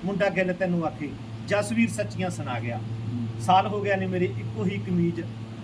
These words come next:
Speaker 1: ਦੱਸ ਮੈਂ ਕਿਹੜਾ ਕੁੜਤਾ ਬਣਾ ਲਿਆ।" ਹੁਣ ਜਦੋਂ ਮੈਨੂੰ ਕਈ ਬੁਲਾਉਂਦੇ ਆ,
Speaker 2: ਹੂੰ।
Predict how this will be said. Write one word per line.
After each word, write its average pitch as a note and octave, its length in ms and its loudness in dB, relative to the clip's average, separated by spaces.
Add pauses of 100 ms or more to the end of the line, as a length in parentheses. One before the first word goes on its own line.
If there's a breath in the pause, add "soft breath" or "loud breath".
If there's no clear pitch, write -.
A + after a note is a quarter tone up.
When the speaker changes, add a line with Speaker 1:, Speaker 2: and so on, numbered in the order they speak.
(140)
Speaker 1:
ਦੱਸ F3 200 2
ਮੈਂ D#3 220 -2
ਕਿਹੜਾ D3+ 200 -2
ਕੁੜਤਾ C#3+ 360 -6
ਬਣਾ A#2 220 -6
ਲਿਆ।" A2 200 -6 (120)
ਹੁਣ G3+ 100 -2
ਜਦੋਂ C4 200 0
ਮੈਨੂੰ B3+ 180 0
ਕਈ D#4 200 4
ਬੁਲਾਉਂਦੇ G#3+ 400 0
ਆ, G3 140 0
Speaker 2:
ਹੂੰ। - 440 -6